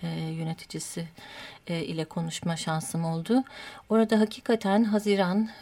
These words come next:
ve daha çok da Temmuz ayından bu yana devam etmekte olan, e, bir şiddet ortamı var. E, insanlar, siviller, e, sivil insanlar, kadınlar, yaşlılar, çocuklar,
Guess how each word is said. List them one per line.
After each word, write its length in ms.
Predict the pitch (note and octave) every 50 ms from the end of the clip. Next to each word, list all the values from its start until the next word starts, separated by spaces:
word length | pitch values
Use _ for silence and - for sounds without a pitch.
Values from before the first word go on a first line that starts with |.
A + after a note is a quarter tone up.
| - - -
ve 120 | F#3 F3
daha 180 | F#3+ F3+ F#3+ F#3+
çok 240 | - - F3+ - -
da 80 | F3
Temmuz 400 | F3 - F#3 F#3 F#3+ G3 F#3 F3+
ayından 480 | F3+ E3+ D#3+ E3 E3 E3 E3+ E3+ E3+ E3+
bu 80 | F#3
yana 280 | F3+ F3 E3 F#3 F#3+ F3+
devam 340 | F#3 F3+ F#3 F#3 F#3 F3+ F3
etmekte 440 | F3 - - E3 E3 - - - F3
olan, 400 | E3 D#3+ D#3+ E3 F3+ G#3 G#3+ G#3+ - - - - - - - - - - - -
e, 360 | F#3 F3+ F3 F3 F3 E3+ E3+ E3+
bir 160 | F#3 G3 G3+ G3+
şiddet 480 | - - - G#3+ - - C4+ C4 -
ortamı 440 | A#3 G3 F3+ - E3+ D#3+ D#3 D#3 C#3+
var. 220 | D#3 E3+ G3 G3 - - - - - _ _ _ -
E, 60 | E3+ E3 D#3+ D#3 D#3 D3+ D3+ D3 D#3 D#3 D#3 D#3+ D#3+ D3+ - - - - _ _ _ _ _ _ _ _ _ _ - F3
insanlar, 560 | F#3 - - - G3 F#3+ F#3+ F#3+ F#3+ G3+ G#3+
siviller, 1120 | G#3+ - - - - F#3+ F#3+ G3+ G3 G3 F#3 F3+ E3 D3+ D#3 E3 E3+ - - - - - - - E3
e, 200 | D3+ D3+ D3+ D3
sivil 300 | - - E3 D#3+ F#3 F3+
insanlar, 680 | F3 E3 D#3 - - D#3 D3+ D3+ D3+ D3+ D3+ D#3 D#3 -
kadınlar, 540 | - - E3+ D#3+ F3 E3 E3 E3 E3 E3+ E3
yaşlılar, 600 | D#3+ D#3+ E3 D#3+ D#3 - - E3+ D#3+ D#3+ D#3 D#3+
çocuklar, 720 | D#3+ - - D#3+ D#3 - - - - D#3 D#3 F3 - -